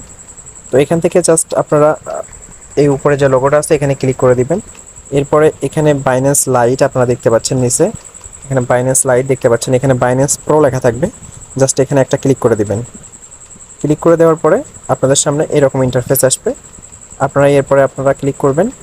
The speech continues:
ওয়ালেটে, এর নিচে যে ওয়ালেট দেখতে পাচ্ছেন এই ওয়ালেটে ক্লিক করে দিবেন। ওয়ালেটে ক্লিক করে দেব। এরপরে আমরা, আমাদের সামনে এরকম আসবে। এখন আমরা করব হচ্ছে স্পট,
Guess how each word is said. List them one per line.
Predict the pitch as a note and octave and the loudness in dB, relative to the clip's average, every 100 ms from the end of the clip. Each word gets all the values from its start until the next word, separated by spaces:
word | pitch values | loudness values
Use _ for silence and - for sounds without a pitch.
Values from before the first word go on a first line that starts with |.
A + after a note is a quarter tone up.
| - - - - - - - - - - | -20 -20 -20 -20 -20 -20 -20 -20 -10 -2
ওয়ালেটে, | C#3+ C3+ - F#2+ B2+ - - - | 0 0 -2 -6 -10 -18 -16 -6
এর | C3 | -4
নিচে | C#3 C3 | -2 0
যে | C#3 | 2
ওয়ালেট | B2+ C3+ | 2 2
দেখতে | C#3 C#3 D3 | -2 -2 0
পাচ্ছেন | B2+ - F#3+ C#4 - - | 0 0 -2 -4 -6 0
এই | |
ওয়ালেটে | C3+ C3+ B2+ | 0 0 -2
ক্লিক | B2+ A#2+ | -6 -4
করে | - G#2+ | -2 -4
দিবেন। | G#2 D2+ - - - - - - - - - - - - | -4 -10 -14 -20 -20 -20 -20 -20 -20 -20 -20 -20 -12 -4
ওয়ালেটে | C#3+ C#3+ | -4 -4
ক্লিক | D#3+ F3 E3 | -4 -4 -2
করে | F#3 | 0
দেব। | E3 C#3+ A#3+ E4 - | 0 0 0 -2 -6
এরপরে | D#3 D3+ D#3+ D#3 | -4 -2 0 0
আমরা, | D3+ D3+ C#3 - - - - - | 0 0 -2 -6 -20 -20 -14 -4
আমাদের | D3 C#3+ | -2 0
সামনে | - D3+ C#3+ | -2 0 2
এরকম | D#3+ - | 2 2
আসবে। | A#2 A#2+ F3 C4 - - - - - - | 0 0 -4 -4 -12 -20 -20 -20 -20 -6
এখন | C3+ C#3 D#3 | -4 0 0
আমরা | D#3 | 0
করব | D#3+ C#3+ D3 | 0 0 0
হচ্ছে | D#3+ - A3+ D4 - - - - - | 0 -2 -4 -4 -8 -20 -20 -16 -4
স্পট, | F#3+ - - G2 | -4 0 0 0